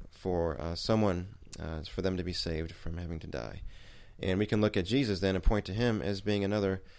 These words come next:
fulfillment of that, where he is the Lamb of God who came to substitute and take our place so that we don't have to,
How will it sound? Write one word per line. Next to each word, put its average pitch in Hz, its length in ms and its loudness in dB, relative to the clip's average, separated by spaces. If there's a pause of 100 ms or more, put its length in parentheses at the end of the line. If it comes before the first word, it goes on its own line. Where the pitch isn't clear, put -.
(140)
fulfillment 117 580 4
of 78 200 -6
that, 71 420 -4
where 87 120 -4
he 98 120 0
is 92 80 0
the 92 100 0
Lamb 95 600 2 (380)
of 80 200 -6
God 80 400 -2
who 92 80 -6
came 90 380 -2
to 90 120 -8
substitute 87 640 -4 (420)
and - 120 -6
take 92 200 2
our 90 120 4
place 80 520 -2 (420)
so - 160 -6
that 85 100 0
we 92 100 4
don't 82 160 2
have 90 240 -2
to, 90 300 -6